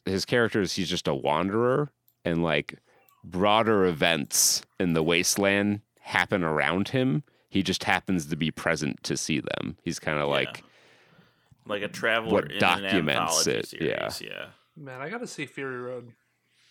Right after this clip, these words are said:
Speaker 1: It was, it was pretty good.
Speaker 3: Yeah.
Speaker 2: I, I self-imposed, like, a, I should watch all the Mad Maxes first before watching Fury Road. But I
Speaker 3: Mm.
Speaker 2: think,
Speaker 1: Um,
Speaker 2: I feel like more than, I watch plenty of movies out of sequence anyways.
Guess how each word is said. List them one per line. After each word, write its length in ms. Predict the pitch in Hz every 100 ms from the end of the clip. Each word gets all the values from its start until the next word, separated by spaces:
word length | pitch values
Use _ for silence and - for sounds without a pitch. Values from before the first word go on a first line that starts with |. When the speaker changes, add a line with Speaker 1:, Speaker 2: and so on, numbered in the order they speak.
| _ _ _ - -
Speaker 1:
It 80 | 170
was, 140 | 240
it 60 | 262
was 100 | 330
pretty 200 | - 320
good. 200 | 277 143 - _ _
Speaker 3:
Yeah. 140 | 135 131
Speaker 2:
I, 320 | 113 117 101 - -
I 140 | 113
self-imposed, 960 | - 147 160 170 135 104 101 107 113 107
like, 420 | 95 90 - - _ 101
a, 540 | 98 92 92 95 95 _ _ _ _ _
I 240 | - 104 92
should 180 | - 95
watch 300 | 90 92 95
all 160 | 92
the 60 | 95
Mad 220 | 90 90
Maxes 520 | 87 90 92 - 87
first 420 | - 80 95 - -
before 380 | - - 90
watching 400 | 87 92 - 107
Fury 320 | 104 - 117 110
Road. 340 | 120 131 139 _ _ _ _ _ _ _ _ _ -
But 340 | 95 87 - -
I 40 |
Speaker 3:
Mm. 40 | 143
Speaker 2:
think, 120 | 113
Speaker 1:
Um, 440 | 95 98 98 101
Speaker 2:
I 40 | 104
feel 140 | 214
like 140 | 226 127
more 260 | 113 120
than, 180 | 123 135 - - 117
I 120 | 113
watch 500 | 127 - 160 170 -
plenty 240 | - 156 135
of 60 | 113
movies 280 | 113 113 90
out 200 | 101 101
of 100 | -
sequence 460 | - 101 98 87 -
anyways. 680 | 95 98 65 64 78 -